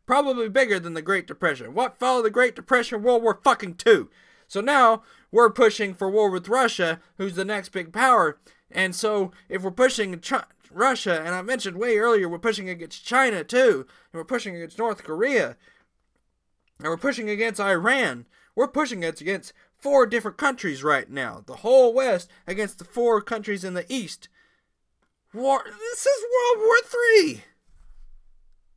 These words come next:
This is World War Three. The, the lines are drawn, and we're crossing them.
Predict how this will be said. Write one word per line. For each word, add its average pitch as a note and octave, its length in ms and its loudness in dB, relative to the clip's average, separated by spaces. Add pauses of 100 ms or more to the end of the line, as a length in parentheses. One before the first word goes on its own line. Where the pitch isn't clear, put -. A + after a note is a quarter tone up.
(300)
This G4 160 -10
is G4 100 -4
World C4+ 200 2
War C4+ 160 4
Three. B3 400 -6 (840)
The, F#3 360 -8
the F3 160 -4
lines A3+ 500 -2
are D3 100 -2
drawn, A3+ 680 0 (960)
and B2 200 -12
we're G#3+ 180 4
crossing C#3 440 -2
them. - 160 -20